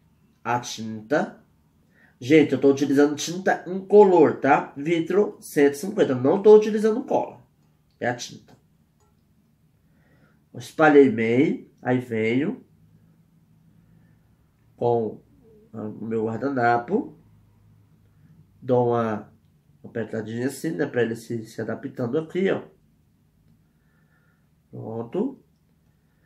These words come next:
Feito isso aqui. Aí depois que eu fiz isso, aí eu, agora eu venho com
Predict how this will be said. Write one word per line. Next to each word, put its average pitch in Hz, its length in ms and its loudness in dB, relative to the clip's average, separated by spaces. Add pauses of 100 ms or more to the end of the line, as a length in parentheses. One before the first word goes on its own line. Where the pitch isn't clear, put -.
(240)
Feito 120 320 -8
isso 110 300 -8
aqui. 160 600 -2 (680)
Aí 127 100 2
depois 127 300 -2
que - 80 -8
eu 143 60 -2
fiz 123 260 0
isso, 156 320 2
aí 127 120 2
eu, 135 80 2
agora 123 260 0
eu 131 60 0
venho 113 340 -6
com 107 360 -8